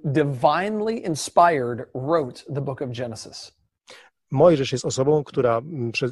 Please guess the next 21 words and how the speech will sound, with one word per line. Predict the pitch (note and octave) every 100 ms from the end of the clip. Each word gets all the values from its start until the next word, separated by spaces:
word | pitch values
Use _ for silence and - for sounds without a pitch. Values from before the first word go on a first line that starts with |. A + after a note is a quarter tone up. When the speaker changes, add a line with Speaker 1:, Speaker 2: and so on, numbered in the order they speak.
| E3
Speaker 2:
zainspirowana, | B2 B2+ - C3 A2+ C3 D3+ B2 - - -
natchniona | B2 D#3 D3
przez | - G#2+
Boga, | A#2 C#3 C3 B2 _ -
napisała | C#3 D3+ - C3+ C3
księgę | - A#2 G#2+ A2+ A#2+ _ _ _ _
Rodzaju. | C#3 B2+ A2 F#2 - G3 E3+ - _ _
Speaker 1:
We | D#3 D3+ A#3+
could | G#3+ -
spend | F#3+ E3
a | D#3
lot | D3+ E3 E3
of | -
time | E3+ D#3 D3 D3+
looking | F3+ F#3+ F3
at | D#3+
what | D#3+ E3 B2+
Jesus | G3 G#3+ D3 D3 -
said | F#3 D#3+
about | D3 D3 -
Genesis. | C3+ D3+ C3+ - - - -